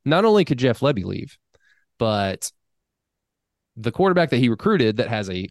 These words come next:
awesome relationship with him, that ran his offense essentially in high school, Jackson Arnold, could very well decide, "I'm going to go with Jeff Lebby," which would be absolute doom.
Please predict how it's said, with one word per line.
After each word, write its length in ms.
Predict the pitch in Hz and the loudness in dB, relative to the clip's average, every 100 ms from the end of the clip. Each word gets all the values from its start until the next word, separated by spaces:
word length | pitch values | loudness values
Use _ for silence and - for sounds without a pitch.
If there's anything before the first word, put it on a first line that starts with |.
| - | -4
awesome 420 | 123 117 113 98 | -2 -2 -4 -2
relationship 480 | 117 185 147 101 90 | 0 0 0 -2 -2
with 140 | 90 | -2
him, 320 | 95 90 113 - | -2 -2 -4 -6
that 160 | 101 | -4
ran 240 | 104 123 123 | -2 -2 0
his 180 | 123 98 | -2 0
offense 600 | 113 123 - 101 90 - | 0 -2 -2 -4 -4 -8
essentially 540 | 113 131 127 107 101 | -4 -2 -2 -2 -2
in 220 | 107 127 | -2 -2
high 200 | 127 127 | -2 -2
school, 400 | 151 - 92 101 _ - - - | -2 -2 -2 -2 _ -20 -20 -8
Jackson 340 | 104 104 - | -6 -4 -4
Arnold, 380 | 113 262 127 131 | -2 0 0 0
could 140 | 208 | -2
very 260 | 170 214 208 | 0 2 2
well 200 | 202 190 | 2 2
decide, 500 | 165 - 151 151 139 | 0 0 0 0 -2
"I'm 220 | 135 156 | -2 0
going 320 | 160 147 139 120 | 0 0 0 -2
to 80 | |
go 500 | 110 98 87 85 120 - - - _ _ _ _ - | -4 -2 -2 0 -2 -6 -20 -20 _ _ _ _ -4
with 400 | 101 95 - - | 0 0 -4 -18
Jeff 240 | - 95 95 | -6 -4 -2
Lebby," 380 | 202 269 - - _ _ _ _ _ - | 0 -2 -4 -12 _ _ _ _ _ -6
which 180 | 107 - | -4 -2
would 140 | 117 | 0
be 240 | 135 135 120 | 4 4 2
absolute 480 | 135 - 113 113 | -2 -2 0 0
doom. 460 | 107 131 92 82 85 | 0 0 0 -2 -6